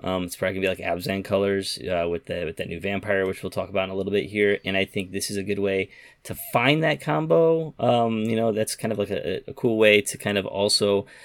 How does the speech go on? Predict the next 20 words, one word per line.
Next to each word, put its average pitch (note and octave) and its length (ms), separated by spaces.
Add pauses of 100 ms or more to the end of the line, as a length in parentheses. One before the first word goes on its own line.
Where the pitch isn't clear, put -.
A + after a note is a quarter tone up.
(100)
and A#2+ 80
then A#2+ 100
not C3+ 160
only C#3+ 140
find B2+ 320
the A2+ 40
combo A#2 320
if - 120
you G#2+ 100
don't G2 160
have G2+ 160
the G2+ 80
cards G2 320
yet, G#2 240
but G2 160
also F#2+ 580
to, F#2 460
um, E2 320 (400)
keep A2+ 360
the, F2+ 420